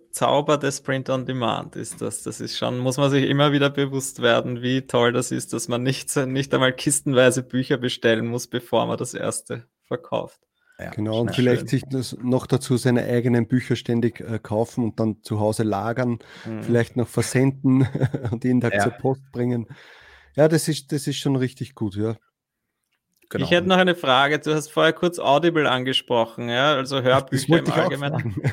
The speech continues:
Speaker 1: <laughs> Entschuldigung. Ähm,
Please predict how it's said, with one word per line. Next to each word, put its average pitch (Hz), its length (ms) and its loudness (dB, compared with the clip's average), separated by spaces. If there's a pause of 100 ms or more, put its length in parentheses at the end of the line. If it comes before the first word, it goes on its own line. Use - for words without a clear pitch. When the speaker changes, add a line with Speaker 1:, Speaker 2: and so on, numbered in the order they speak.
(120)
Speaker 1:
<laughs> 147 520 2
Entschuldigung. 135 720 -2 (720)
Ähm, 135 560 0